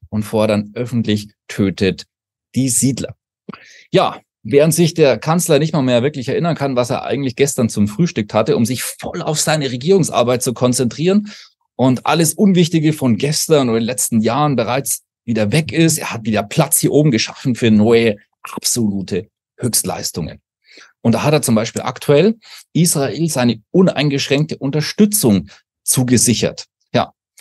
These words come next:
wie auch immer das Ganze dann sein soll, beispielsweise vielleicht mal wieder mit Waffen, wo sie dann am Anfang wieder nicht zahlen wollen, aber dann liefern sie so eh, oder auch mit Geldern,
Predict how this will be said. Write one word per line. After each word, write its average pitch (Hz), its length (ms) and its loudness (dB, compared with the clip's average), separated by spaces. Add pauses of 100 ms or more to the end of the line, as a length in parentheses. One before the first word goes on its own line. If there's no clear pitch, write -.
(220)
wie 120 160 4
auch 120 160 2
immer 147 420 2 (380)
das 127 160 -2
Ganze 123 240 0
dann 98 140 0
sein 139 260 2
soll, 170 180 4
beispielsweise 101 600 -4
vielleicht 92 340 -4
mal 98 260 4
wieder 139 220 4
mit 101 160 4
Waffen, 165 480 2
wo 104 80 -2
sie 101 120 -2
dann 95 100 -2
am - 60 -8
Anfang 113 260 0
wieder 87 140 -2
nicht - 160 -8
zahlen 160 300 4
wollen, 135 180 4
aber 87 120 -6
dann 82 120 -6
liefern 87 240 -6
sie 87 120 -4
so - 120 -6
eh, 151 280 6 (300)
oder 110 180 2
auch - 100 -2
mit 104 120 2
Geldern, 123 380 4